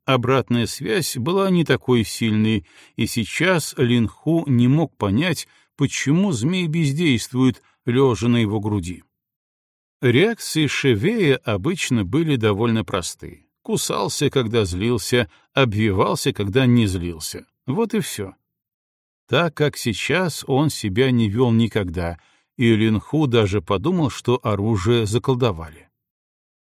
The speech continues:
"Что такое?" — шепотом спросил он.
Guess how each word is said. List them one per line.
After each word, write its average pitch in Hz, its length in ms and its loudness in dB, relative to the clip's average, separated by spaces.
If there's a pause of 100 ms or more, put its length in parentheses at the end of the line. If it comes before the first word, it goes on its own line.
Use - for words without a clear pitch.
(680)
"Что - 320 -4
такое?" — 92 560 -8 (580)
шепотом 101 480 -2
спросил - 480 -6
он. - 200 -16